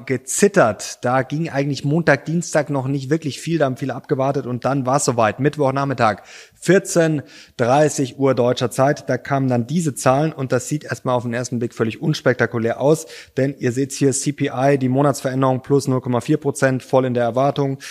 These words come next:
Bei, äh, C P I auch generell die Jahresveränderung zwei Komma neun Prozent, auch voll in der Erwartung. Aber bei Core, bei der Kerninflation, da haben wir leicht überrascht. Statt null Komma drei Prozent der Erwartung null Komma zwei Prozent monatlich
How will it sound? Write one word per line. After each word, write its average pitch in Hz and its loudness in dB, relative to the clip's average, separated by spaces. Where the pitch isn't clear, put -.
Bei, 127 4
äh, 120 -4
C 127 -4
P 131 -8
I 127 -4
auch - -6
generell 131 2
die 123 -6
Jahresveränderung 123 -2
zwei 127 0
Komma 120 -2
neun 135 0
Prozent, 127 -6
auch 131 -4
voll 131 2
in 127 0
der 117 0
Erwartung. 127 0
Aber 143 0
bei 120 0
Core, 175 2
bei 123 2
der 117 -2
Kerninflation, 151 2
da 156 2
haben 135 -4
wir 131 2
leicht 131 0
überrascht. 123 0
Statt 123 -2
null 139 2
Komma 120 0
drei 113 2
Prozent - -2
der 123 0
Erwartung 117 0
null 117 -2
Komma 110 -4
zwei 139 0
Prozent 117 -4
monatlich 139 2